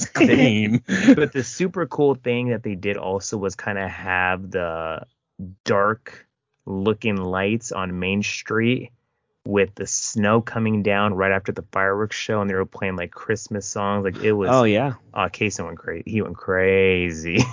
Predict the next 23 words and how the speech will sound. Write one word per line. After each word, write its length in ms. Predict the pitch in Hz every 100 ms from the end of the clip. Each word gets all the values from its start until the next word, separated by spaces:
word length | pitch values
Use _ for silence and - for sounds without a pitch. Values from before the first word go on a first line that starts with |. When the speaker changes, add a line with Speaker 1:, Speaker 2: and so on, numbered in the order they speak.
| -
Speaker 2:
<laughs> 180 | 190 -
It 200 | 123 104
was, 260 | 98 95 - _ - - - _ -
yeah, 160 | 120
it 40 | 110
was 120 | 101
good, 280 | 95 92 90
man. 600 | 90 90 92 98 - - -
I, 60 |
yeah, 360 | 92 90 85 82 -
I 80 | 104
was 80 | 98
just 140 | 95
a 40 | 98
kid, 300 | - 95 87
bro. 160 | 87
I 40 | 95
was 100 | 98
a 40 |
kid 160 | 87 90
over 200 | 85 82
there, 180 | 82 80
man. 260 | 82 82